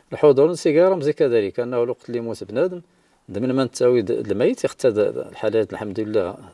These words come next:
تقانيت مستمرة الآن. الوقت اللي تيوم تنسم القبرة،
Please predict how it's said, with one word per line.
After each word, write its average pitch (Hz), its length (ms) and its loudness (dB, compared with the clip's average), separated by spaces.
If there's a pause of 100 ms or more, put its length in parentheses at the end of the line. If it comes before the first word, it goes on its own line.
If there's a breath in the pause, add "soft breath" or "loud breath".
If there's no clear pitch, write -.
تقانيت 98 420 -6 (240)
مستمرة 104 400 -2
الآن. 156 300 -2 (500 soft breath)
الوقت 123 200 -8
اللي 123 100 -4
تيوم 120 200 -6
تنسم - 280 -10
القبرة، 127 540 2